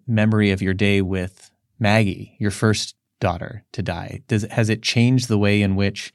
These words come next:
you think about or see that day, which, as far as I know from what you've said, was just grief and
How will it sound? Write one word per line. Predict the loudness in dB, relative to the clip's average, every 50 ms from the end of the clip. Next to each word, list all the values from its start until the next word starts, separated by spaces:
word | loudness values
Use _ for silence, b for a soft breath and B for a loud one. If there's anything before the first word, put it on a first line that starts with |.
| _
you | -2 0 0
think | 0 0 2 2 2 2 2
about | 2 2 2 2 2 0 0
or | -2 -2 -2 -2
see | -2 -4 -4 -2 0 2 2 2 2 0 -2 -6 -10 _ _ _ _ _ _ _ _ _ -2
that | 2 6 6 6 6 6
day, | 6 8 8 8
which, | 8 6 4 2 0 -8 -10 _ _ _
as | -6 -4 -4 -4 -2
far | 2 6 8 8 8
as | 10 8
I | 8 8 8 6 4 2
know | 2 6 6 8 8 6
from | 6 4 2 2
what | 2 2 2
you've | 0 0 0
said, | 2 4 4 4 4
was | 4 4 4 4 2 0 -2 -10 -12 _ _ _ _ _ _ _
just | -2 0 0 0 -2 -6
grief | -6 -2 2 4 6 6 6 4 2 -2 -12 -14 -16 -12 -6
and | -4 -2 -2 -2 -2 -4 -6 -10 -12 -18